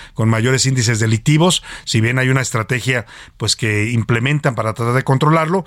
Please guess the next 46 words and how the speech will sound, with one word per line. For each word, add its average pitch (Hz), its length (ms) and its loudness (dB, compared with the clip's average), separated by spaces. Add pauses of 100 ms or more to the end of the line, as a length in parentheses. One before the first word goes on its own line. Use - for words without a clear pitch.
(160)
aquí 123 220 -4
hay 143 100 2
bandas 151 280 0
organizadas, 123 600 0
y 143 160 2
esta 180 180 0
banda 175 220 0
que 143 80 -6
salió 131 260 2
ayer, 156 320 0 (380)
le 110 160 -2
llaman 135 240 0
la 123 40 0
banda 139 220 2
de 127 80 2
los 113 200 0
Mazos, 151 500 -2 (260)
ya 117 140 0
la 139 80 2
hemos 135 160 0
visto 131 240 -2
actuar, 135 360 0 (160)
habían, 127 500 0 (260)
se - 140 -2
habían 151 180 2
calmado, 185 480 2
hace 160 140 2
mucho 165 180 0
que 143 80 2
no 143 80 4
aparecían, 151 460 2
pero 131 160 0
duraron, 135 480 2 (260)
tuvieron 147 300 2
una 151 220 4
ola, 151 220 2
si 135 140 -4
mal 131 180 0
no 147 100 2
recuerdo, 139 340 2
ahí 135 100 2
por 131 300 0 (260)
dos 117 220 0
mil 131 420 2 (280)
dieciocho, 113 840 2
diecinueve, 143 640 2